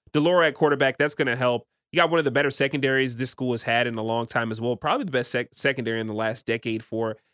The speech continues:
Arizona. Gotta win a few close games, though. Are we gonna trust them to come through and win those close games? Uh, especially, they do return a lot of guys, but I don't know if I wanna put my faith in them to, to win a lot of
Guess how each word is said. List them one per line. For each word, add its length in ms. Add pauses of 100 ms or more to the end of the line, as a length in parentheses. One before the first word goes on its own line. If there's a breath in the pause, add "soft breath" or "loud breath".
(160)
Arizona. 680 (280 soft breath)
Gotta 160
win 140
a 60
few 220
close 280
games, 260
though. 120
Are 100
we 100
gonna 160
trust 300
them 100
to 60
come 200
through 160
and 100
win 140
those 180
close 280
games? 460 (280 soft breath)
Uh, 260
especially, 460 (100)
they 100
do 220
return 320
a 40
lot 220
of 100
guys, 420
but 120
I 80
don't 100
know 100
if 80
I 80
wanna 240 (400)
put 160
my 180
faith 420
in 120
them 180
to, 220 (360)
to 80
win 220
a 80
lot 340
of 180